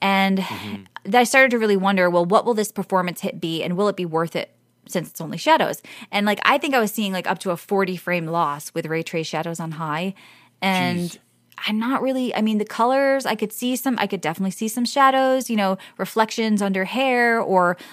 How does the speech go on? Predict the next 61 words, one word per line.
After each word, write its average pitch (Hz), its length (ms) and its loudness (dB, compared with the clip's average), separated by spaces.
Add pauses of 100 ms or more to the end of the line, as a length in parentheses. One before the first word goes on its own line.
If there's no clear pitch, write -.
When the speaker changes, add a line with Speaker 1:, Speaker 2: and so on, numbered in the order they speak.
Speaker 1:
under 185 220 2
a 170 60 0
lamppost 220 640 0
that - 100 -4
maybe 180 220 -4
looked 180 240 -6
more 170 340 -4 (300)
clear, 240 600 4
and, 175 480 0
um, 156 360 0
others 214 280 4
were 202 140 -2
non-existent 190 600 -2
that 175 100 -4
then 160 220 -4
became 214 400 -4
existent. 214 680 -2 (560)
But 220 140 4
I 226 80 8
feel 269 180 2
like 254 100 4
the 220 80 2
way 208 120 4
they 208 100 2
implemented 226 680 0
it, 254 220 2
I 196 100 6
have 202 160 0
not 202 240 2
had 190 240 2
this, 175 200 -4
like, 170 140 -2
much 170 240 -4
of 175 80 -4
a 170 60 -2
hit 170 300 -2
in 170 100 -8
some 180 140 -6
of 160 40 -8
the 165 80 0
other 170 140 -2
games 165 260 -6
I've 160 140 -6
tried. 160 260 -6
I 160 80 -6
feel 170 200 -8
like, 175 260 -8
uh, - 120 -12
maybe 185 220 -2
the 185 100 -4
way 175 80 -2
they 175 120 -4
implemented 165 440 -8
it 170 60 -6
is 165 80 -8
just - 220 -12
really 175 200 -4
harsh 165 440 -4
or 160 40 -12
strong, 170 480 0
or 160 200 -4